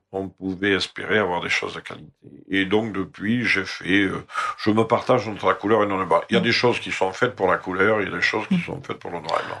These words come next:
Speaker 2: Surimpression, la superposition.
Speaker 1: Ça, c'est couleur.
Speaker 2: C'est couleur, hein.
Speaker 1: Mais indispensable, autrement, ça veut rien dire.
Speaker 2: Mm.
Speaker 1: Là, je joue sur, je transforme les couleurs. Euh, j'utilise la lumière des musées.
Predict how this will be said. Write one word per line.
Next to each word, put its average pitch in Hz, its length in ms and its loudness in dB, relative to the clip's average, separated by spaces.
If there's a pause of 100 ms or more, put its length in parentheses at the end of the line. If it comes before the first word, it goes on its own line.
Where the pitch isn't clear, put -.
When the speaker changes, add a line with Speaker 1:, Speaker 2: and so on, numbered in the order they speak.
Speaker 2:
Surimpression, 196 840 2
la 190 100 4
superposition. 175 1000 2
Speaker 1:
Ça, 151 200 2
c'est 131 140 0
couleur. 101 260 0
Speaker 2:
C'est - 120 -2
couleur, 185 300 4
hein. 180 140 0 (160)
Speaker 1:
Mais 101 120 6
indispensable, 107 640 0
autrement, 98 280 -8
ça - 140 -2
veut 90 80 -2
rien 85 180 0
dire. 82 260 -12 (360)
Speaker 2:
Mm. 160 180 2 (240)
Speaker 1:
Là, 110 140 4
je 107 200 4
joue 110 240 4
sur, 95 460 0
je 95 120 -12
transforme 113 540 2
les 95 140 -2
couleurs. 98 680 2 (680)
Euh, 101 840 4
j'utilise 117 460 0
la 127 60 6
lumière 113 360 2
des 107 100 0
musées. 104 580 0